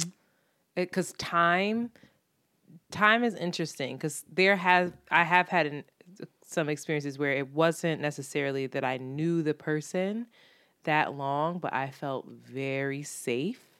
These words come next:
very, and, and, and felt like the person had nothing but good intentions for me. And so that allowed for, like, connection, for, that allowed for me to be more vulnerable, and they were willing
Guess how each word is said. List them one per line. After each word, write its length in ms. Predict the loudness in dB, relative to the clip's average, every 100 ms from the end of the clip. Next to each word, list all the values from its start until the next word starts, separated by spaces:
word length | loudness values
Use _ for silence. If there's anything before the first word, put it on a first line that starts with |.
| -20 _ _ _ _ _ _ _ -4
very, 760 | -2 -2 -4 -6 -8 -12 -14 -20 _ -20 -12 -2
and, 160 | -2
and, 340 | 0 0 0 -4
and 120 | -4
felt 200 | 0 2
like 200 | 2 -2
the 80 | -4
person 380 | -6 -6 -6 -8
had 260 | -6 -6 -6 _ _ -4
nothing 380 | -2 -2 -6
but 160 | -8 -8
good 160 | -6 -6
intentions 640 | -8 -10 -10 -10 -12 -12
for 160 | -14
me. 340 | -12 -10 -12 -14 _ _ _
And 140 | -2 0
so 180 | -2 0
that 240 | 4 4 4
allowed 540 | 0 -2 -2 -2 -2
for, 220 | -6 -6 -4
like, 320 | -4 -6 -10 _ _ _ _ _ _ _ _ _ _ _
connection, 760 | -4 -2 -2 -6 -8 -10 -12 -14 -18 _ -10
for, 240 | -10 -8 -2
that 200 | 0 2
allowed 340 | 2 0 -2
for 160 | -6 -10
me 160 | -8
to 80 | -8
be 160 | -8 -10
more 300 | -8 -6 -6
vulnerable, 640 | -6 -8 -8 -10 -12 -12 -16 _ _ _ _
and 140 | -2 2
they 140 | 2
were 160 | 2 0
willing 560 | -2 -4 -4 -6 -10